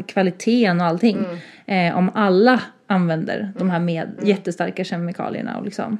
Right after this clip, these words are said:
Speaker 2: Vart tar de vägen?
Speaker 1: Ja, det är det. Och det är ju svårt att rena liksom vatten
Speaker 2: Ja.
Speaker 1: som det är. Alltså det är inte någonting som man bara gör lite hur som helst.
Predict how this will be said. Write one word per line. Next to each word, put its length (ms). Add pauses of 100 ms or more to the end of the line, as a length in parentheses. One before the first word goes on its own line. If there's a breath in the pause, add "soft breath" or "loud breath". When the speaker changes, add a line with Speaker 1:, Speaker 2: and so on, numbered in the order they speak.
Speaker 2:
Vart 200
tar 140
de 160
vägen? 440 (280)
Speaker 1:
Ja, 240 (120)
det 140
är 40
det. 220 (300 loud breath)
Och 60
det 80
är 40
ju 60
svårt 320
att 180
rena 400
liksom 520
vatten 480 (100)
Speaker 2:
Ja. 140
Speaker 1:
som 180
det 120
är. 220
Alltså 180
det 80
är 40
inte 300
någonting 340
som 140
man 100
bara 200
gör 280
lite 300
hur 120
som 200
helst. 500